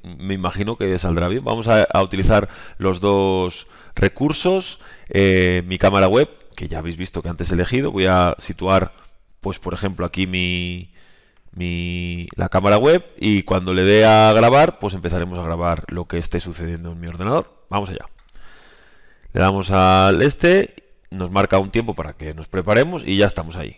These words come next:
Pues ahí yo ahora mismo estoy grabando sobre una grabación. Bueno, es un poco raro, da igual. Eh, luego tenemos nuestras carpetas, podemos organizar por carpetas, podemos decir, pues queremos una carpeta de historia. Eh,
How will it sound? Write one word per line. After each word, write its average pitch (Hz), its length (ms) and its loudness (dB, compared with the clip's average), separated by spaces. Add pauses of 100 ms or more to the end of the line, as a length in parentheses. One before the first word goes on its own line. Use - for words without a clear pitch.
Pues 82 160 -16
ahí 104 540 -2
yo 110 320 2
ahora 113 160 4
mismo 127 400 -8 (500)
estoy 104 420 4
grabando 127 420 4
sobre 113 300 0
una 113 180 0
grabación. 101 580 4 (460)
Bueno, 90 160 -2
es 80 100 -8
un 87 80 -16
poco 80 580 -10 (300)
raro, - 260 -6
da 107 120 4
igual. 87 320 2
Eh, 98 640 4 (320)
luego 117 240 2
tenemos 120 300 0
nuestras 98 380 2
carpetas, 90 480 0
podemos 101 320 -6
organizar 101 500 4
por - 100 -4
carpetas, - 480 -2
podemos 101 360 -4
decir, 92 260 -2
pues 85 120 -10
queremos 104 320 -2
una 104 140 -2
carpeta 101 420 2
de 127 360 6 (300)
historia. 92 640 -2 (480)
Eh, 90 840 2